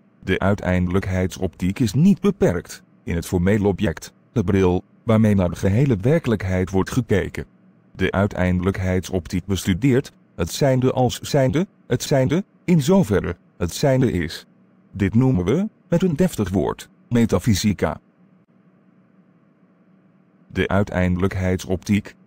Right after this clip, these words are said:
stelt de volgende drie vragen aan de gehele werkelijkheid. Eén. De levensbeschouwelijke of filosofische vraag. Wat is het uiteindelijk ware?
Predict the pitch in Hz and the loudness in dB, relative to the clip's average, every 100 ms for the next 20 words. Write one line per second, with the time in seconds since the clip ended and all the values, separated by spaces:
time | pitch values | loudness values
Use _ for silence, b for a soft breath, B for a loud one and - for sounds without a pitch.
0 | _ - 180 165 95 101 147 165 127 120 | _ -4 0 0 0 0 2 2 2 0
1 | 104 101 180 165 113 98 92 - 87 - | 0 2 2 2 0 0 -2 -2 -2 0
2 | 95 110 139 104 98 87 90 85 82 71 | 0 2 2 2 2 0 -4 -4 -4 -6
3 | - _ _ - 127 87 - - _ _ | -12 _ _ 0 2 2 0 -8 _ _
4 | _ _ - 135 101 92 92 95 98 - | _ _ -2 2 2 0 -2 -4 -4 0
5 | 143 107 90 131 - 143 - 101 90 87 | 2 2 2 0 0 -4 -2 -2 0 0
6 | - 185 - 90 85 92 87 76 - - | 2 2 0 -4 -6 -2 -2 -4 -10 -18
7 | _ _ _ - 185 185 151 143 95 95 | _ _ _ -4 0 2 0 0 -2 -2
8 | - 180 156 117 - 180 143 73 - | 0 4 4 2 0 0 2 0 -6